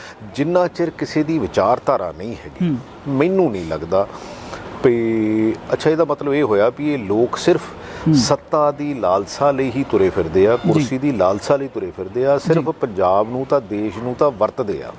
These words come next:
Speaker 2: ਹੂੰ।
Speaker 1: ਵੀ ਦੇਖੋ ਜੀ, ਅਸੀਂ ਦੇਸ਼ ਲਈ ਆਹ ਕਰਦੇ, ਅਸੀਂ ਪੰਜਾਬ ਲਈ ਆਹ ਕਰਦੇ। ਇਹਨਾਂ ਦਾ ਅਸਲ ਮਕਸਦ ਤਾਂ
Speaker 2: ਜੀ।
Speaker 1: actually ਇਸ ਵਾਰੀ ਬਹੁਤ ਜ਼ਿਆਦਾ ਨੰਗਾ ਹੋ ਗਿਆ।
Speaker 2: ਹੂੰ।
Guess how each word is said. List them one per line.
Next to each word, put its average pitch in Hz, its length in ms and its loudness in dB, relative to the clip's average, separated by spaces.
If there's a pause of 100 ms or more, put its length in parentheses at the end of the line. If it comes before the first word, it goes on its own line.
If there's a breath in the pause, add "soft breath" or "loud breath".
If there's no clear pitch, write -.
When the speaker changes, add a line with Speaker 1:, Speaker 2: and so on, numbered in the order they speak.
(120)
Speaker 2:
ਹੂੰ। 165 180 4 (680 loud breath)
Speaker 1:
ਵੀ 143 60 4
ਦੇਖੋ 123 380 2
ਜੀ, 107 180 -2
ਅਸੀਂ 107 200 -6
ਦੇਸ਼ 98 300 0
ਲਈ 98 180 2
ਆਹ 95 140 4
ਕਰਦੇ, 92 360 0
ਅਸੀਂ 95 180 -4
ਪੰਜਾਬ 87 400 2
ਲਈ 90 160 0
ਆਹ 104 120 4
ਕਰਦੇ। 98 360 0 (280 loud breath)
ਇਹਨਾਂ 180 220 4
ਦਾ 165 220 0
ਅਸਲ 165 260 -2
ਮਕਸਦ 110 460 -4
ਤਾਂ 107 240 2
Speaker 2:
ਜੀ। 160 140 0
Speaker 1:
actually 156 260 0
ਇਸ 127 340 2
ਵਾਰੀ 147 200 0
ਬਹੁਤ 117 300 2
ਜ਼ਿਆਦਾ 123 320 0
ਨੰਗਾ 87 380 -4
ਹੋ 78 40 -6
ਗਿਆ। - 160 -12 (220)
Speaker 2:
ਹੂੰ। 165 160 4